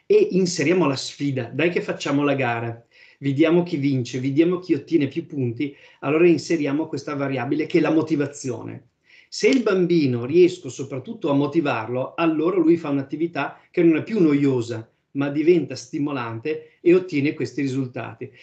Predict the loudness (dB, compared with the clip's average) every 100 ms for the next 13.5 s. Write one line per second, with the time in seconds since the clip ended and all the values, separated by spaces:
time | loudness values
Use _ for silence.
0 | -4 -2 2 2 2 2 2 2 0 -2
1 | -2 -2 0 0 0 -2 -6 -6 -6 -2
2 | -2 0 -2 0 2 4 2 2 -2 -6
3 | -12 _ _ _ -2 2 2 2 -2 -4
4 | -6 -4 0 0 0 -2 -4 -2 0 -2
5 | -2 -6 -8 -8 -4 -2 -2 -2 -2 -4
6 | -2 2 4 4 0 -2 -4 -10 _ 2
7 | 2 2 2 2 0 0 -2 -4 -6 -2
8 | 0 -2 -6 0 0 2 -2 0 0 0
9 | -2 -2 -2 0 -2 -4 -6 -8 -12 _
10 | -12 -2 -2 -2 -2 0 0 0 2 2
11 | 2 0 2 2 2 0 -2 -4 -6 -8
12 | -8 -8 -14 -20 -12 -2 0 0 0 0
13 | 2 2 2 0